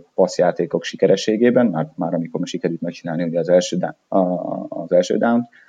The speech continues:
a first down. Ehhez képest a, a tö-, tö-, tö-, tö-, huszonkettőből tizenöt first down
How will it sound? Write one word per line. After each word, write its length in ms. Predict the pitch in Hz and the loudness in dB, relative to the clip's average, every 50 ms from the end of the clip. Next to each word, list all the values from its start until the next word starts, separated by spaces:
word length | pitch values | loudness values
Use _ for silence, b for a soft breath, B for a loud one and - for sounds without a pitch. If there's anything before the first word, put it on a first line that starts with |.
| b b b b | b b b b
a 80 | - - | -16 -6
first 280 | - - 95 101 101 | 0 2 2 4 4
down. 220 | 123 127 123 - - | 4 4 4 2 0
Ehhez 300 | - 117 117 104 95 - | -2 0 2 2 2 2
képest 540 | - - 104 107 - 127 123 123 - b b b b b b b b b _ | 2 2 4 6 6 6 6 4 2 b b b b b b b b b _
a, 140 | - - - 87 85 85 85 82 85 85 82 82 82 85 - _ _ _ _ _ _ _ _ _ | -6 -2 0 2 4 4 2 2 2 0 0 0 -2 -6 -10 _ _ _ _ _ _ _ _ _
a 460 | - 85 82 80 80 90 - - - - | -6 -4 -2 -2 -2 -4 -4 -6 -4 -4
tö-, 120 | - - | -4 -6
tö-, 160 | - - 104 | -4 -4 -2
tö-, 300 | 98 101 95 - - - | -2 -2 -2 -2 -2 2
tö-, 220 | 92 113 117 113 - - _ _ _ - - | 6 6 6 4 2 -4 _ _ _ -6 2
huszonkettőből 840 | - 147 139 - - 139 - - 190 - - 120 113 113 113 110 | 2 4 4 4 4 4 4 2 0 2 2 2 4 4 4 2
tizenöt 440 | - - 135 113 104 90 87 85 85 | 4 2 2 4 4 4 2 2 0
first 260 | - - 90 82 - | 0 0 0 0 0
down 340 | - 80 69 73 - - - | -2 -4 -4 -4 -4 -6 -10